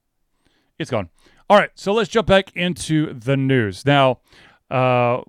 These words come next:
we talked about Overwatch two. We've talked about The Sims four.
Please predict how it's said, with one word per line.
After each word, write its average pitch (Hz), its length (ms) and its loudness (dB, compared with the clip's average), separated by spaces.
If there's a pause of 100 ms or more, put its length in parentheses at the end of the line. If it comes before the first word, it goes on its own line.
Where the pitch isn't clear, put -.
(280)
we 120 80 -4
talked 117 280 -4
about 120 420 -6
Overwatch 120 520 -8
two. 240 340 -4
We've 165 260 -6
talked 135 300 0
about 120 340 -2
The 120 80 -8
Sims 120 400 -4
four. 226 640 0